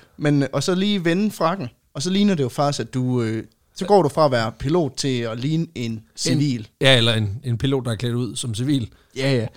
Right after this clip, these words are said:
Speaker 1: Men det handler i hvert fald om, du ved, at blende ind.
Speaker 2: Og prøve at blende så meget ind som
Speaker 1: Ja.
Speaker 2: overhovedet muligt.
Speaker 1: Øhm.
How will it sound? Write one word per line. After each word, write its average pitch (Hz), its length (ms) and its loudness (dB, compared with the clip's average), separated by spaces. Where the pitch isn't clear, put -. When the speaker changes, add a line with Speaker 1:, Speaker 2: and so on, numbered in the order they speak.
Speaker 1:
Men 143 100 2
det 156 80 6
handler 190 180 6
i 170 40 8
hvert 160 120 6
fald 170 120 0
om, 156 160 2
du 147 80 -2
ved, 151 140 4
at 131 100 0
blende 139 400 0
ind. 147 120 2
Speaker 2:
Og 165 100 2
prøve 160 380 4
at 113 80 -4
blende 123 220 -2
så - 100 -4
meget 127 180 -2
ind 123 80 -2
som 131 100 -6
Speaker 1:
Ja. 123 40 -2
Speaker 2:
overhovedet 131 220 2
muligt. 117 300 -2
Speaker 1:
Øhm. 135 100 4